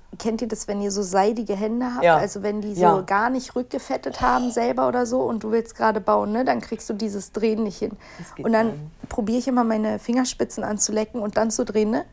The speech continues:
Speaker 1: Und, ähm, wenn ich meine Fingerspitzen dann zu feucht hab,
Speaker 2: Dann
Speaker 1: ne?
Speaker 2: klebt das Blättchen da
Speaker 1: Nee,
Speaker 2: drin.
Speaker 1: noch schlimmer finde ich, dann reißt es, die Stelle, wo dein Finger ist, wo es feucht ist, dann reißt es so ein.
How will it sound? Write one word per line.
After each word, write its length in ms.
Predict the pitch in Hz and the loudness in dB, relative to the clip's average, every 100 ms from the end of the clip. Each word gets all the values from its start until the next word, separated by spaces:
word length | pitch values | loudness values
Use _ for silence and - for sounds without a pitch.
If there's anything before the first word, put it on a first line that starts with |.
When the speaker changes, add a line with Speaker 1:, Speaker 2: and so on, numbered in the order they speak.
| - - - - - - - - - | -16 -14 -12 -14 -20 -20 -18 -18 2
Speaker 1:
Und, 340 | 254 233 233 - | 4 4 2 0
ähm, 460 | 226 220 214 208 - - - - - - - - - - - - | 0 0 0 -6 -8 -20 -20 -18 -18 -18 -20 -18 -18 -18 -16 -12
wenn 320 | 196 220 220 | 0 2 2
ich 400 | 226 208 - - - | 0 -2 -2 -8 -4
meine 200 | 202 214 | -2 -2
Fingerspitzen 640 | - 240 220 - 226 - | 0 0 0 -2 -4 -2
dann 140 | 220 208 | -2 -2
zu 100 | - | -8
feucht 480 | - - 294 - 208 | 0 4 4 2 -4
hab, 200 | 233 - - - | -4 -6 -18 -6
Speaker 2:
Dann 160 | 339 277 | -2 0
Speaker 1:
ne? 60 | |
Speaker 2:
klebt 340 | 269 285 254 233 | 0 -2 -2 -6
das 140 | 240 | -8
Blättchen 640 | - 214 208 202 - 214 | -10 -4 -4 -4 -6 -6
da 140 | - - | -4 -2
Speaker 1:
Nee, 100 | 226 | 0
Speaker 2:
drin. 100 | 220 | 2
Speaker 1:
noch 160 | 233 233 | 2 0
schlimmer 320 | - 233 233 | 0 0 0
finde 320 | - 226 226 | -2 -2 0
ich, 160 | 254 - | -2 -2
dann 160 | 220 | -2
reißt 440 | 196 226 277 - 214 | 0 0 -2 -6 -8
es, 240 | 208 - - - - - - 208 | -8 -10 -16 -18 -16 -14 -12 -8
die 60 | |
Stelle, 360 | - - 226 208 | -4 0 2 2
wo 100 | 220 | 0
dein 180 | 220 202 | 0 -2
Finger 360 | - 240 226 | -2 -2 -2
ist, 200 | 196 - | -4 -8
wo 40 | 208 | -8
es 120 | - | -6
feucht 360 | - 240 220 247 | 0 0 0 -2
ist, 140 | 247 - | 0 0
dann 120 | 220 | 0
reißt 320 | 226 233 - - | 4 2 2 -2
es 120 | - | 0
so 80 | 233 | 0
ein. 460 | - 240 254 233 | 2 2 2 0